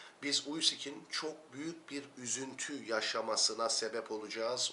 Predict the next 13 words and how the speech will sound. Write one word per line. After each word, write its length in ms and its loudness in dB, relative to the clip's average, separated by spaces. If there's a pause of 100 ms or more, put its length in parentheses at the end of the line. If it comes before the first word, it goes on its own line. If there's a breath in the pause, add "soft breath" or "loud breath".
Usyk 360 -2
zaten 460 2 (400 loud breath)
Anthony 440 4
Joshua'nın 680 0
W 420 0
B 280 -4
O'dan 400 2
zorunlu 580 0
rakibidir. 680 -2 (340 loud breath)
Aslında 560 2
bu 80 0
maçı, 600 4 (120)
e, 80 -2